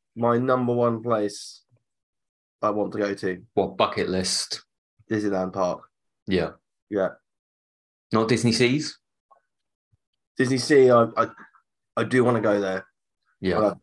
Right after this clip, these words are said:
Speaker 1: I, I feel like I wanna do this park first.
Speaker 2: You wanna do the O G?
Speaker 1: Yeah.
Speaker 2: Yeah. Yeah, I mean, I would love to go. I've, uh, I've not been either. Um... I'd love to make it over there at some point. It's, it's,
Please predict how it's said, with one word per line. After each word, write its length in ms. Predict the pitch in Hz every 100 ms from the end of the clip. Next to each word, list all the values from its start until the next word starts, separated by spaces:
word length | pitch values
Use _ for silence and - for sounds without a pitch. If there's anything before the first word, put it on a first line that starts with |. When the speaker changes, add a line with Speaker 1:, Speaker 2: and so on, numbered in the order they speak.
| -
Speaker 1:
I, 60 |
I 40 | 107
feel 100 | 117
like 160 | 110
I 40 | 113
wanna 180 | 110 104
do 120 | 101
this 140 | 104
park 260 | - 98 -
first. 300 | 92 78 -
Speaker 2:
You 80 | 95
wanna 140 | 98
do 140 | 95
the 140 | 92 92
O 80 | 90
G? 380 | 90 82 80 _ _ 101
Speaker 1:
Yeah. 240 | 98 92 - _ _ _ _ _ - - 95
Speaker 2:
Yeah. 180 | 85 80 _ _ - - -
Yeah, 220 | 101 92
I 80 | 98
mean, 100 | 117
I 80 | 117
would 120 | 110
love 140 | 107
to 80 | -
go. 100 | -
I've, 440 | 78 90 95 - -
uh, 240 | 85 - -
I've 200 | 95 95
not 200 | 90 -
been 180 | 92 87
either. 440 | 90 87 85 - -
Um... 500 | 80 80 78 80 - _ _ _ _ _ _ -
I'd 160 | 92 90
love 140 | 82
to 80 | -
make 180 | 85 -
it 40 | 85
over 180 | 85
there 140 | 85 82
at 80 | -
some 160 | 87
point. 300 | 80 85 80 - _ _ _ _ -
It's, 260 | 92 - -
it's, 140 | 160